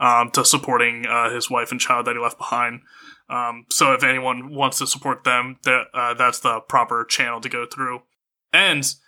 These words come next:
uh, we talked this over with Basta, who's pretty much the head and creator of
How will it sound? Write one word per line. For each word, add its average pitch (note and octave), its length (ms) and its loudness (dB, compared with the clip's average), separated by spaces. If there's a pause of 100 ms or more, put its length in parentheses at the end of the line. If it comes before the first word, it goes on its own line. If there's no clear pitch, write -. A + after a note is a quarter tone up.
(240)
uh, C3 300 6
we C3+ 80 -4
talked D3+ 220 4
this C#3 140 -2
over C3+ 260 4
with B2+ 100 -12
Basta, C3+ 480 2
who's B2+ 340 -8 (140)
pretty C3 160 -4
much B2 200 -2
the B2 340 -2
head D3 280 2
and C#3 100 -4
creator C3 380 0
of A#2+ 160 -10